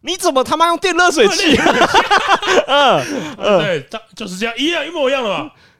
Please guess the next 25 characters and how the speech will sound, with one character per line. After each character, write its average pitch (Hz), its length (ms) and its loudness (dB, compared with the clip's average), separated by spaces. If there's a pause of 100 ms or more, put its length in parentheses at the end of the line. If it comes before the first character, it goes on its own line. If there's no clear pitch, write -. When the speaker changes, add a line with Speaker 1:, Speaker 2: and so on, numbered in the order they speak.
(140)
Speaker 1:
对。 359 220 4
Speaker 2:
一 185 40 4
模 185 160 0
一 185 80 -6
样 208 160 -4
的 160 60 -6
吧？ 135 180 -4
Speaker 1:
不 466 80 4
合 311 300 4
理 294 200 0
啊。 143 80 2
Speaker 2:
不 - 80 -2
合 226 160 -2
理 208 120 -4
啊。 143 240 -6
Speaker 1:
为 196 120 -2
什 - 120 -2
么 180 120 2
要 190 120 4
这 190 140 0
样 165 140 0
子？ 127 180 -12
Speaker 2:
哎， 175 300 -8
好。 156 180 -4
Speaker 1:
就， - 80 -10